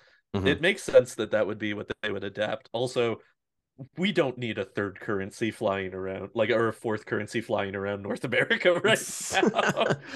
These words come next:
Speaker 2: That would, that would just be, that would be rough.
Speaker 1: I, I think I may have found the best one.
Speaker 2: Uh, what do we got?
Speaker 1: In South America, in the
Speaker 2: Uh-huh.
Speaker 1: Caribbean, the Caribbean League,
Speaker 2: Okay.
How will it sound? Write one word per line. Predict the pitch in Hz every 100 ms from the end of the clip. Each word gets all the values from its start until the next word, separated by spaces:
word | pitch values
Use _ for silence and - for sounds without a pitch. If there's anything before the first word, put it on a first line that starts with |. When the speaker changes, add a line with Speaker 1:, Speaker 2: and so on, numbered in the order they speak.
| 254 -
Speaker 2:
That | 175
would, | 156 131 117 _ _ _ _ _
that | 202 202
would | 160
just | 127 131 131
be, | 120 113 110 - _ _
that | 151 156
would | 117
be | 117
rough. | 110 110 107 - - - _
Speaker 1:
I, | 95 92
I | -
think | 92 104 101
I | 101 90
may | 87 85
have | 87
found | - 85
the | 76
best | 73 73 -
one. | 73 69 69 - _ _ _ -
Speaker 2:
Uh, | 113 110
what | 113
do |
we | 113
got? | 104 104 - _ _ -
Speaker 1:
In | 87
South | - 87 85
America, | 123 117 92 78 - 67 - _ _ _ _ _ _ _ _ -
in | 87
the | 82
Speaker 2:
Uh-huh. | 101 101
Speaker 1:
Caribbean, | 104 113 90 76 -
the | -
Caribbean | - 127 131 90 76
League, | 76 69 67 _ _ _ _ _ -
Speaker 2:
Okay. | 104 107 107